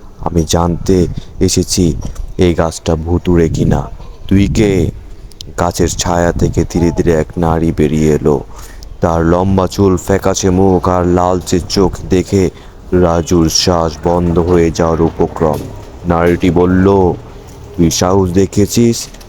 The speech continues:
তাই তোর জীবন আজ বাঁচবে, কিন্তু আর কখনো এখানে আসার চেষ্টা করিস না। এই গাছ আমার এবং এখানে আমি একাই থাকি। যারা আমার শান্তি নষ্ট করে,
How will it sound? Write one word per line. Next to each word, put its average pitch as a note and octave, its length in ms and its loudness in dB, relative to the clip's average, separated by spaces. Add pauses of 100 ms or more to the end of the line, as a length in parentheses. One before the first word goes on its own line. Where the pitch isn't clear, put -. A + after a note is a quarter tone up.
(180)
তাই E2 220 2
তোর F2+ 240 2
জীবন F#2 360 2
আজ E2+ 300 0
বাঁচবে, E2+ 540 0 (460)
কিন্তু G2 460 0
আর E2+ 280 0 (100)
কখনো F#2 360 2
এখানে F2+ 320 2
আসার F2+ 300 0
চেষ্টা F2 400 -2
করিস G2+ 380 0
না। F#2+ 180 0 (560)
এই F#2 160 4
গাছ E2+ 300 -2
আমার F#2 400 2 (480)
এবং F#2 300 4
এখানে F2+ 360 2
আমি E2+ 180 2
একাই E2+ 380 2
থাকি। E2 300 0
যারা F2 400 0 (400)
আমার E2+ 340 0
শান্তি F2+ 400 0
নষ্ট F2+ 340 0
করে, G#2 380 2